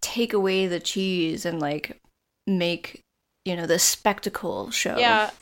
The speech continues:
Speaker 2: I
Speaker 1: So
Speaker 2: think Harry Potter is kind of a good example where I think both the novels and the movies have their flaws, but, like,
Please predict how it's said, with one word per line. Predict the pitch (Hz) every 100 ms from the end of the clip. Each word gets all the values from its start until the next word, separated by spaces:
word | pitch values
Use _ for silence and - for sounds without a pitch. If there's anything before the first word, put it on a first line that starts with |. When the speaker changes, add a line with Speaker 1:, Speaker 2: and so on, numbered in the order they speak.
| _
Speaker 2:
I | 262
Speaker 1:
So | 294
Speaker 2:
think | 277 220
Harry | 311 302
Potter | 262 202 202 190
is | 185
kind | 190 180
of |
a | 180
good | 175
example | 170 170 160 175
where | 165 170 165 117
I | -
think | 185 233 -
both | 196 196 _
the | 190 185
novels | 165 175 190 196 180 180
and | 185 180 180 175
the |
movies | 175 165 170 180
have | 196 175
their | 180 180
flaws, | - 165 180 214
but, | 196 -
like, | - - 85 _